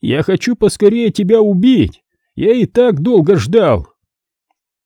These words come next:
Линия разъединилась. Харрисон бросил трубку.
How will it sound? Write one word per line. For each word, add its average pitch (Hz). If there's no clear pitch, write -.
Линия 107
разъединилась. 104
Харрисон 107
бросил 107
трубку. 143